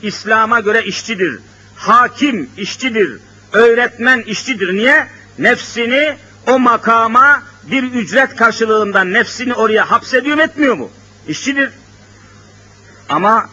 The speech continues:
nedir? Eciri müşterek. Herkesin başvurduğu işçi oluyor. Bir de bir adamın dükkanında, bir adamın fabrikasında, bir adamın yazıhanesinde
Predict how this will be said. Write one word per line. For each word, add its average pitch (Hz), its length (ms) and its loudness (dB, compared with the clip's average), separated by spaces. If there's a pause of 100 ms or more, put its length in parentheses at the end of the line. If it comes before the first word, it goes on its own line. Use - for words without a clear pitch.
nedir? 214 400 -2
Eciri 190 440 0
müşterek. 190 500 -2 (560)
Herkesin 233 640 0
başvurduğu 175 480 -2
işçi 143 320 -8
oluyor. 95 260 -10 (1400)
Bir 254 240 4
de 262 260 2 (200)
bir 233 340 2
adamın 220 480 0
dükkanında, 190 880 2 (480)
bir 233 260 2
adamın 220 400 0
fabrikasında, 208 1040 0 (400)
bir 226 280 2
adamın 226 340 2
yazıhanesinde 208 1080 0